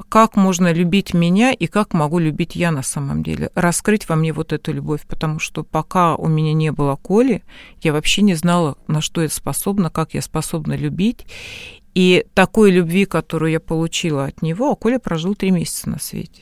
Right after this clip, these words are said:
три месяца. Она говорит: «Вот той любви, которую я получала,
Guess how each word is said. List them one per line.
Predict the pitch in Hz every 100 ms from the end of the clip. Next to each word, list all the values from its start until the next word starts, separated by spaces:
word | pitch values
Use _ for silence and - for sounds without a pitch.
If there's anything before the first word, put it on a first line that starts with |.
| _
три | 104
месяца. | 180 165 - - - -
Она | -
говорит: | 156 -
«Вот | 175 - -
той | 220 180
любви, | 170 156 180
которую | 160 - 151 147
я | 147 139 - _ _ - - - _ _
получала, | - 165 165 - 247 339 202